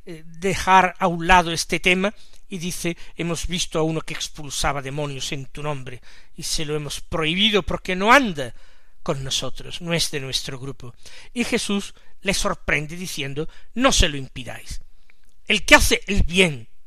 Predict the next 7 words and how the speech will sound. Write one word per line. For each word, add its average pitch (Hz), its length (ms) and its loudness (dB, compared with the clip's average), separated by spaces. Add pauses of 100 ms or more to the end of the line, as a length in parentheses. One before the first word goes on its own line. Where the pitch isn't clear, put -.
(840)
y 185 120 -2
además 156 400 0
lo 160 180 -2
hace - 380 0
en 165 180 -2
mi 156 100 -4
nombre, 156 460 -4